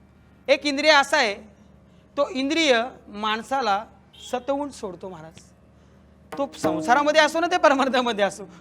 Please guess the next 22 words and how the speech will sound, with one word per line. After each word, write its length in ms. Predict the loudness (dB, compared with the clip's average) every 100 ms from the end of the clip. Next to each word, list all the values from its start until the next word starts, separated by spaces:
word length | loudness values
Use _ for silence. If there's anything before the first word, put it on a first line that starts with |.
| -2
प्रत्येकाला 520 | 0 2 2 4 4
तो 140 | 2
सतवून 340 | 0 -2 -2 -2
सोडतो, 240 | -2 -2
त्याचं 260 | -2 0 2
नाव 180 | 2 4
आहे 220 | 2 0 -6 -20 -20 -4
मन. 320 | 6 6 6 0 -20 -20 -20 -20 -20 -12 -10
हे 60 |
त्या 220 | 0 4
ठिकाणी 300 | 4 4 2
तर 100 | 2
मन 220 | 2 4 8
हा 120 | 8
विषय 220 | 8 6
आला 200 | 8 8
महाराज, 340 | 6 4 2 -4 -20 -20 -20 -20 _ 6
परंतु 560 | 6 6 0 -2 -2 -8 -20 -20 -20 -20 -20 -20 -20 -4 2
संत 260 | 2 2
सांगतायत, 460 | 2 2 4 8 8 6
"तुकोबार 360 | 0 4 6
आहे 160 | 4 2